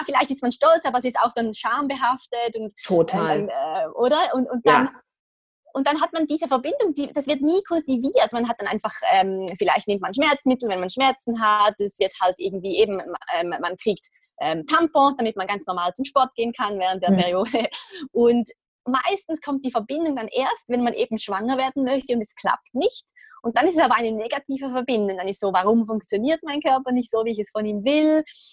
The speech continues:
Speaker 1: Ähm, äh, warum, äh, ja, warum wirst du nicht schwanger? Warum arbeitest du gegen mich?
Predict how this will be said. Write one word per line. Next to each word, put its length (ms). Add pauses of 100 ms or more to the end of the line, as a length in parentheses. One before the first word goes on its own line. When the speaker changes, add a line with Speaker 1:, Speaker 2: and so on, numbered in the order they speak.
(220)
Speaker 1:
Ähm, 540 (480)
äh, 280
warum, 560
äh, 60 (200)
ja, 300
warum 340
wirst 200
du 60
nicht 140
schwanger? 340
Warum 200
arbeitest 400
du 60
gegen 360
mich? 280